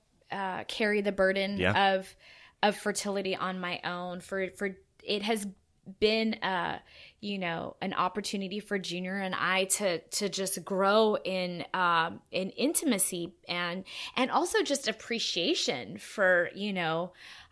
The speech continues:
Speaker 1: um, when we can be intimate and
Speaker 2: Mm-hmm.
Speaker 1: appreciation that we get to play, uh, hold hands with God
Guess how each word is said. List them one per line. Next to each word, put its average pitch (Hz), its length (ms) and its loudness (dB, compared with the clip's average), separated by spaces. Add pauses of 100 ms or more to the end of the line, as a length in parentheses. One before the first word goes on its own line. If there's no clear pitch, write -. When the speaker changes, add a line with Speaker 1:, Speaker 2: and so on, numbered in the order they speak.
Speaker 1:
um, 190 320 2
when 214 220 4
we 208 100 0
can 302 320 2
be 208 120 0
intimate 180 640 0
and 180 320 2
Speaker 2:
Mm-hmm. - 60 0
Speaker 1:
appreciation 254 880 0 (360)
that 202 260 4
we 240 160 0
get 294 300 2
to 359 120 0
play, 190 760 0
uh, 180 280 -2
hold 208 260 2
hands 185 320 -4
with 180 160 -4
God - 360 0